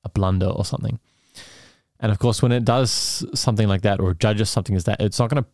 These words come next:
play towards those moves which it believes are gonna give it a worse position.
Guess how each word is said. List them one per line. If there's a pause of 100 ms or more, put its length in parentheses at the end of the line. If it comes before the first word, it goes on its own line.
(220)
play
towards
those
moves
which (180)
it
believes
are
gonna
give
it
a
worse
position.